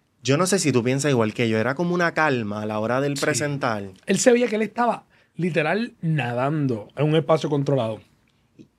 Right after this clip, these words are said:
Speaker 1: Y que fueron muchos, le ha metido muchos años.
Speaker 2: Demasiado.
Speaker 1: Creo que todavía tiene una plataforma que
Speaker 2: Sí,
Speaker 1: entrevista.
Speaker 2: sí, todavía, todavía él le sigue dando, pero yo creo que, que él, pero si me voy local, Bad Bunny, ¿verdad? ¿Y tú?
Speaker 1: Ricky Martin.
Speaker 2: Ricky.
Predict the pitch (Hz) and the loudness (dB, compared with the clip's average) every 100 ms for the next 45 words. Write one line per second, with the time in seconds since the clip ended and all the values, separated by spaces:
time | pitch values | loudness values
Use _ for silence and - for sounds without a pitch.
0 | _ 131 120 113 110 110 127 131 120 - | _ -2 0 2 2 0 0 -2 -4 -2
1 | 104 101 107 120 117 113 107 98 98 101 | 0 2 0 0 0 0 -4 -6 -6 -8
2 | 98 92 - 107 104 131 170 165 143 143 | -8 -12 -10 -4 2 2 4 2 4 4
3 | 139 135 131 123 127 120 123 123 120 190 | 2 0 0 0 0 -2 -2 0 2 4
4 | 180 123 131 151 170 170 151 151 156 147 | 4 2 2 2 4 4 4 4 2 2
5 | 147 143 143 151 147 151 180 151 156 147 | 2 2 2 2 0 -2 -2 0 0 0
6 | 151 151 170 190 - 139 117 - - _ | 0 0 0 0 0 -4 -4 -12 -20 _
7 | _ _ 165 139 135 143 135 160 156 170 | _ _ -2 0 0 -2 0 0 0 0
8 | 160 160 180 196 226 226 180 170 143 131 | 0 2 2 2 2 2 -2 -8 -4 -4
9 | 123 127 127 113 - 127 131 123 120 - | -2 -6 -6 -10 -12 -8 -6 -4 -6 -10
10 | _ - 233 165 104 - - - - - | _ 2 4 4 -2 -8 -20 -20 -20 -20
11 | _ _ _ _ _ - 120 117 107 101 | _ _ _ _ _ 0 2 2 0 -2
12 | 107 104 - _ _ - 92 87 87 87 | -8 -10 -16 _ _ -14 -10 -6 -6 -6
13 | 85 | -8